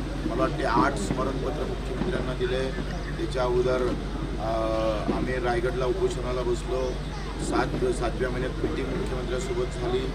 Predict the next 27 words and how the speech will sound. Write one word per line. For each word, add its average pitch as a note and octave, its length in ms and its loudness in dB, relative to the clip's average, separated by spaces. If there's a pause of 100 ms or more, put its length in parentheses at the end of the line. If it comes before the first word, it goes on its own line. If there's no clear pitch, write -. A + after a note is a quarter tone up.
(340)
त्याच्यावर - 440 6
चर्चा C#3+ 260 0
झाली, C3+ 340 2 (600)
बऱ्याच C3 240 2
गोष्टीचा B2+ 380 0
होकार C3 420 0
दिला C3 380 2 (460)
आणि A#2 240 -2
तरीसुद्धा C3+ 440 -2
काही - 280 6
निर्णय - 260 0
होत - 220 0
नसत - 240 -2 (640)
तर B2 80 0
आता B2+ 360 0
ही B2+ 80 2
घाई - 420 0
करणं - 320 0
फार - 200 -2
महत्त्वाची - 640 -2
आहे. A#2+ 220 -2 (540)
पाणी, B2+ 380 0
ऊन, B2 380 0
वारा, B2 240 2
पाऊस, - 360 0 (580)
तरी B2+ 200 2
आमचा A2+ 360 0